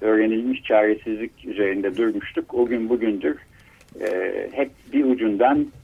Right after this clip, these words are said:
seçim, e, ve seçmen psikolojisine, karar mekanizmalarına,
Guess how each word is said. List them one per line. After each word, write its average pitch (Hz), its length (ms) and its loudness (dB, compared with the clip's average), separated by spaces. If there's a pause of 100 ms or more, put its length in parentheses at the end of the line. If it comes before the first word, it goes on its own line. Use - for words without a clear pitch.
(640)
seçim, 127 560 2 (100)
e, 113 180 -2
ve 110 160 2
seçmen 120 680 0
psikolojisine, 101 840 -2
karar 110 340 4
mekanizmalarına, 98 1120 0